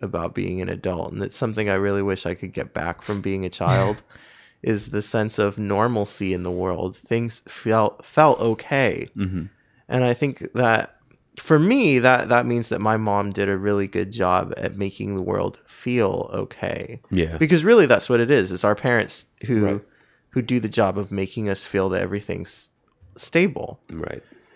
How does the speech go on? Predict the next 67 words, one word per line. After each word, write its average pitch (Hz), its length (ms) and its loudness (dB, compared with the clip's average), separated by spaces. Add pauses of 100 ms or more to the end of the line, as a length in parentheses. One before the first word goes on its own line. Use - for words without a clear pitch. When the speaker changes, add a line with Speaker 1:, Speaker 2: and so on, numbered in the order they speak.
(440)
Speaker 1:
And 127 340 4
so 120 260 4
to 120 160 -4
me, 135 200 2
that 117 180 4
means 117 220 -2
my 113 100 2
mom 104 220 0
did 95 100 2
a 95 80 2
really 104 240 0
fantastic 95 580 -2
job, 98 300 4
because 113 300 -4
now 120 240 6
as 113 180 2
an 113 80 2
adult, 113 380 4
I'm 117 120 4
like, 113 220 0
"What 143 220 2
the - 100 2
fuck - 340 0
is - 140 -2
going 107 380 2
on?" 98 180 2
There's 139 200 2
some 110 260 -2
weird 135 340 4
bullshit 107 540 0
that's - 180 -4
going 110 240 0
on 104 160 -2
every 120 300 2
fucking 127 380 -2
day. 87 280 -8 (380)
The 123 80 2
weird 117 300 4
gets 113 200 -2
weirder. 117 600 2 (180)
The 131 80 -2
world 180 280 6
gets 170 200 2
weirder. 135 420 6
The, 123 140 0
the 113 380 2
weird 143 320 0
gets 143 180 2
worlder. 120 580 6
You 131 120 0
know, 120 160 8
I, 151 160 8
Speaker 2:
Yeah, 151 180 8
Speaker 1:
I 165 40 4
don't 160 200 4
Speaker 2:
man. - 20 2
Speaker 1:
know, 123 360 6
man. 120 260 4
It's, - 240 0
it's 147 260 4
a 123 60 2
problem, 113 640 2
and 95 160 -2
I 107 100 2
don't 107 280 2
like 107 300 -2
it. - 180 -8